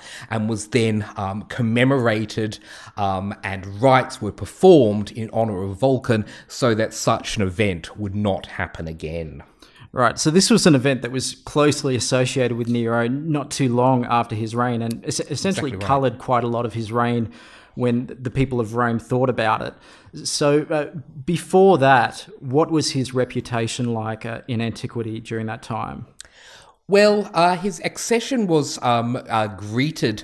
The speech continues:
Speaker 1: uh, with, uh, uh, great joy. Uh, there's a strong association between, um, a child or, or, or teenage emperor, um, and hope, spes, so hope for the future,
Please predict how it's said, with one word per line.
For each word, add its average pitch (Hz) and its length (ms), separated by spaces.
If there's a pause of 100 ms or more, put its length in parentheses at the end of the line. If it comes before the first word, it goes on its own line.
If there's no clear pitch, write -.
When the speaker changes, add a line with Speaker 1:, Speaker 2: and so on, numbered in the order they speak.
(120)
Speaker 1:
uh, 95 400
with, 95 280
uh, 90 300 (160)
uh, 92 160 (120)
great 95 420
joy. 135 420 (340)
Uh, 104 220
there's 104 180
a 107 60
strong 120 340
association 110 960
between, 98 640
um, 92 300 (240)
a - 80
child 120 680
or, 87 200
or, 98 380
or 113 160
teenage 117 800
emperor, 120 480 (260)
um, 92 340
and 87 200
hope, - 460 (100)
spes, 143 640 (200)
so 110 160
hope 135 380
for - 140
the 98 80
future, 143 600